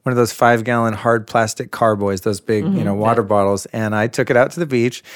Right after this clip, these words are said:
Speaker 1: and took it out into the <laughs> water and was, like, trying to dunk it under the water to fill it up, you know? And it was a spectacle. I,
Speaker 2: <laughs>
Speaker 1: like, uh, people on the beach were probably, like, thinking, "There's an easier way to do that." Then I got home and, um, my girlfriend at the time was like, "Did you ever think you could just take, like,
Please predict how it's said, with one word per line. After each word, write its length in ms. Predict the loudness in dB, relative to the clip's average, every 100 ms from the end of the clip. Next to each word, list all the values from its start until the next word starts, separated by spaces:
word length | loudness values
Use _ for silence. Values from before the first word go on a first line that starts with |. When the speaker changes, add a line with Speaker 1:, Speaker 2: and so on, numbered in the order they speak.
| -20 -16 -6
Speaker 1:
and 220 | -4 -2
took 160 | 0 2
it 60 |
out 220 | 4 4
into 200 | 2 0
the 100 | 0
<laughs> 180 | 0 0
water 180 | 0 2
and 120 | 4
was, 120 | 4 4
like, 200 | 2 2
trying 160 | 0
to 80 | 0
dunk 320 | 0 0 2
it 80 | 0
under 160 | 2 0
the 100 | 2
water 260 | 2 2
to 80 | 0
fill 280 | 0 2 4
it 80 | 6
up, 240 | 4 2
you 80 | 0
know? 200 | 2 0 -2 -16 -20 _
And 100 | 0
it 60 | 2
was 280 | 2 -2 -6
a 80 | -8
spectacle. 560 | -4 -2 -2 -4 -4 0
I, 140 | 0
Speaker 2:
<laughs> 380 | 0 -2 -2 0 2 4 2 2 0 0 -2
Speaker 1:
like, 180 | -2 -2
uh, 280 | -2 0 0 -4 -4
people 260 | -2 -2
on 180 | -4 -4
the 60 | -2
beach 280 | -2 -2 -4
were 60 |
probably, 260 | -4 -2 0
like, 220 | -2 -4
thinking, 220 | -6 -6
"There's 180 | -4 -4
an 120 | -2
easier 240 | -4 -2 0
way 120 | 0
to 100 | 0
do 160 | 2 2
that." 140 | 2
Then 140 | 2
I 80 | 0
got 240 | 2 2 2
home 300 | -2 -2 -4
and, 200 | -6 -6
um, 160 | -6
my 100 | -6
girlfriend 340 | -2 -2 -2 -6
at 60 |
the 60 | -6
time 220 | -4 -6
was 120 | -4
like, 160 | -4 -6
"Did 120 | -2
you 40 | 0
ever 120 | 0
think 220 | -2 -2
you 80 | -2
could 120 | -4
just 160 | -6 -2
take, 160 | -2 0
like, 200 | -4